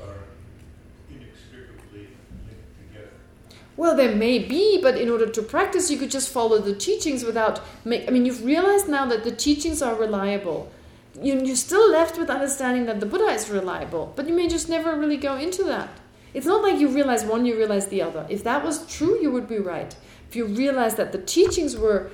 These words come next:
Speaker 2: reliable, if then you automatically were to also realize the Buddha is reliable, then you're right, then there's no point in kind of discussing it, because when you realize one, you realize the other. But the way it is described here is first you understand that what the Buddha says is reliable,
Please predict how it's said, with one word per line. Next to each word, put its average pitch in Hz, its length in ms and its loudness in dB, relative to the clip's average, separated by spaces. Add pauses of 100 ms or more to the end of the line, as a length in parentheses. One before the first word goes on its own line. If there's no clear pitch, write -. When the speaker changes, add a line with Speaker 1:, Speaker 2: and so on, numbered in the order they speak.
(220)
Speaker 2:
reliable, 180 840 -2 (120)
if 208 160 0
then 247 200 4
you 240 120 0
automatically 233 640 0
were 233 160 0
to 233 100 -8
also 208 280 -4
realize 196 360 -4
the 185 140 -6
Buddha 294 220 -2
is 277 180 -2
reliable, 233 380 -2
then 247 180 0
you're 262 160 0
right, 233 280 4
then 196 280 -4 (180)
there's 180 160 -4
no 180 140 -4
point 208 340 -2
in 180 80 -6
kind 185 160 -8
of 170 100 -10
discussing 220 520 0
it, 180 100 -4
because 185 300 -6
when 190 160 -6
you 185 100 -4
realize 180 380 -4
one, 175 280 -6
you 277 100 -6
realize 208 340 -6
the - 160 -12
other. 202 260 -8 (460)
But 226 140 -4
the 233 100 4
way 277 240 2
it 311 60 2
is 285 140 0
described 349 600 -2
here 269 140 -2
is - 120 -4
first 415 300 -2
you 427 80 2
understand 339 460 -2
that - 100 -6
what 233 160 -4
the 226 60 -6
Buddha 208 240 -4
says 349 340 0
is 285 160 -4
reliable, 202 540 -6